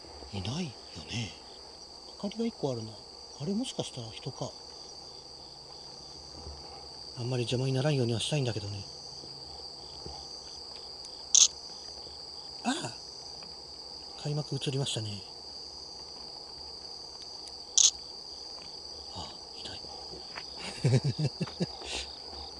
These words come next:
<laughs> で、今回のこの企画に関しては、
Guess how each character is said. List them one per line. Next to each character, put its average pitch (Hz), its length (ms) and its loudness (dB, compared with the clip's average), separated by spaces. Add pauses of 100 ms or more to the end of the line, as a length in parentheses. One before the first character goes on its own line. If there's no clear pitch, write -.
(1600)
<laughs> - 0 -
で、 120 300 6
今 240 200 6
回 143 200 8
の 117 80 6
こ - 100 -2
の 120 120 4
企 - 280 0
画 147 60 4
に 139 100 4
関 143 260 6
し - 140 2
て 107 140 6
は、 110 480 4